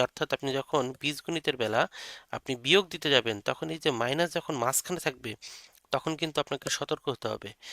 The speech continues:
কারণ এই যে মাইনাস থাকার পরবর্তী যে এই, আহ, চিহ্নটা যে রয়েছে, প্রতীকটা যেটা রয়েছে, সেটা কিন্তু পরিবর্তন হয়ে যাবে। ঠিক আছে? এই জন্য বলেছিলাম এটা কিন্তু খুবই গুরুত্বপূর্ণ একটা বিষয়। তো এখন কি হবে দেখেন ঘটনা,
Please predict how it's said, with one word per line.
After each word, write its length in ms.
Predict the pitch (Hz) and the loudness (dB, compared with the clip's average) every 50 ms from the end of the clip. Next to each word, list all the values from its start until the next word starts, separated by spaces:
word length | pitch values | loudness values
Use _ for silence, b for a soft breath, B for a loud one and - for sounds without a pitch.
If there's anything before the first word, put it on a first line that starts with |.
| B B B B | B B B B
কারণ 320 | - 135 135 143 160 185 220 254 277 - _ - | 2 4 6 6 8 6 6 4 2 -4 _ 0
এই 140 | 160 175 175 | 0 0 2
যে 120 | - 170 151 | 2 2 2
মাইনাস 340 | 131 123 127 135 147 156 - | 4 2 2 2 0 -2 -4
থাকার 280 | - - - - 135 - _ | -6 -8 -4 -2 -2 -2 _
পরবর্তী 500 | - 165 180 190 208 196 202 - - 185 175 | -2 0 0 2 2 0 -2 -2 -2 -4 -4
যে 180 | 143 - 151 147 147 143 | -2 0 2 4 6 6
এই, 120 | 147 151 139 - - - - - | 6 4 2 -2 -8 -16 -12 -6
আহ, 240 | - 123 123 123 120 - - | -2 2 2 4 2 2 0
চিহ্নটা 420 | - 175 175 185 185 180 - - 123 | 0 2 2 2 2 2 2 2 2
যে 120 | 120 127 123 120 110 - | 4 2 2 2 0 0
রয়েছে, 360 | 123 135 135 131 - - 147 202 - B B B B B B _ | 2 2 2 2 2 2 0 0 0 B B B B B B _
প্রতীকটা 440 | - 175 - - 214 - - - 143 | -2 -2 0 0 -2 0 0 0 2
যেটা 220 | 127 127 - 123 117 | 2 2 2 2 2
রয়েছে, 380 | 123 120 123 120 - - - 240 269 - - | 2 2 0 0 2 2 0 0 0 -2 -4
সেটা 220 | - - 139 131 131 | -2 0 0 0 2
কিন্তু 220 | - 143 143 - - | 0 -2 -4 -4 0
পরিবর্তন 460 | - 240 226 233 220 - - - 175 135 | 0 2 4 4 2 2 0 -2 -2 0
হয়ে 180 | 117 110 - | 0 0 0
যাবে। 180 | 104 98 98 101 - B B B B B B B B B _ | -2 -4 -6 -10 -12 B B B B B B B B B _
ঠিক 160 | - 165 180 | -4 0 2
আছে? 220 | 254 247 - 180 123 104 - _ _ _ | 2 4 4 4 4 4 2 _ _ _
এই 140 | 139 151 160 | 0 0 2
জন্য 180 | - 175 185 185 | 0 0 0 2
বলেছিলাম 380 | 170 165 160 156 - - - 190 165 | 2 2 0 0 -2 -2 -2 -2 0
এটা 140 | 139 147 - | 0 -2 -4
কিন্তু 220 | - - - - | -4 -8 -12 -12
খুবই 320 | - - - 151 143 147 151 | -12 -8 -8 -6 -4 -4 -4
গুরুত্বপূর্ণ 640 | 143 - 139 147 - - 139 135 - 127 135 147 165 226 262 - B B B B B B _ | -4 -4 -8 -8 -6 -6 -6 -6 -4 -4 -2 0 0 0 -2 -4 B B B B B B _
একটা 200 | 117 113 - 127 | -8 -6 -4 -4
বিষয়। 380 | - - 120 - - 165 208 247 - _ _ B B B B B B B B B B _ | -4 -4 -6 -4 0 0 0 0 -2 _ _ B B B B B B B B B B _
তো 100 | - 131 123 123 123 - - | 2 4 4 4 4 4 2
এখন 220 | 143 147 - 170 165 | 0 2 2 0 -2
কি 120 | - - 160 | -2 -4 -4
হবে 180 | 139 139 139 135 | -2 0 0 0
দেখেন 280 | 123 123 117 - 135 131 | 2 0 0 0 -2 -4
ঘটনা, 360 | 120 - - - 120 123 143 | -4 -4 -6 -4 -2 0 0